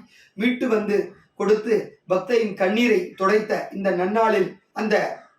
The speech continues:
எல்லாம் வல்ல பரமேஸ்வரியை எண்ணி மாங்கல்ய விரதம்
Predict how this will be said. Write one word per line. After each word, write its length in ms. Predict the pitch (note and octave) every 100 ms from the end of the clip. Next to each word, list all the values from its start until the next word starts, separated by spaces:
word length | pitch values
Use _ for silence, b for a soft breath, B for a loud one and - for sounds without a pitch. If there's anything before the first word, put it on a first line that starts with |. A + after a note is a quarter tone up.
| -
எல்லாம் 320 | F#3 G3 A#3
வல்ல 180 | A3 F#3+
பரமேஸ்வரியை 800 | - A#3+ A#3 B3+ B3 A3+ F#3+ E3+
எண்ணி 480 | F3 G3+ F#3+ - - _ _ _ D#3 D#3
மாங்கல்ய 560 | F3+ A#3 B3+ B3+ A#3+
விரதம் 440 | G#3 G3 G3 -